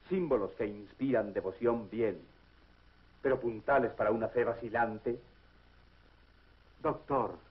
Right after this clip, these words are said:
Speaker 2: ¿qué es esta repentina duda?
Speaker 1: Pero no es repentina.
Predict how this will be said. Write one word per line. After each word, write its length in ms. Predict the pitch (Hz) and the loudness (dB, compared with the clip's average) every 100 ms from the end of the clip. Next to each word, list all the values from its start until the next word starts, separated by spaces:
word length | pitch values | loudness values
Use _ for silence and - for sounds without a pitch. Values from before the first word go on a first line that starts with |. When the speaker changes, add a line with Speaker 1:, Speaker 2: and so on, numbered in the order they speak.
| - - - - - - - - | -20 -20 -20 -20 -20 -20 -16 -4
Speaker 2:
¿qué 120 | 214 | -4
es 140 | - | -2
esta 340 | 185 143 - 131 | -4 -4 -4 -2
repentina 920 | 117 - 113 101 - 120 110 101 98 | 0 0 -2 -2 -4 -2 0 -2 -2
duda? 360 | 104 113 90 78 - - | -2 -4 -4 -10 -16 -2
Speaker 1:
Pero 160 | 175 160 | 2 4
no 180 | 185 | 4
es 60 | 160 | 4
repentina. 540 | 160 147 135 135 101 | 2 -2 -6 -8 -10